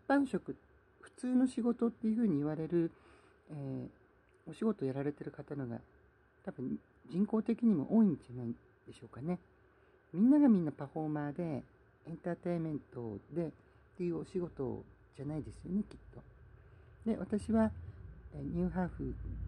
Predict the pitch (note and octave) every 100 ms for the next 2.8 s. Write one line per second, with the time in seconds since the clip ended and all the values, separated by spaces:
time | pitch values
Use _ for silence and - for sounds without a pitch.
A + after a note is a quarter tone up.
0 | - - - - - - C#3+ G#3 F3 -
1 | - - - - - - - D#3 D3+ C#3+
2 | - C#3 C3+ C3 B2+ B2+ C3 D#3+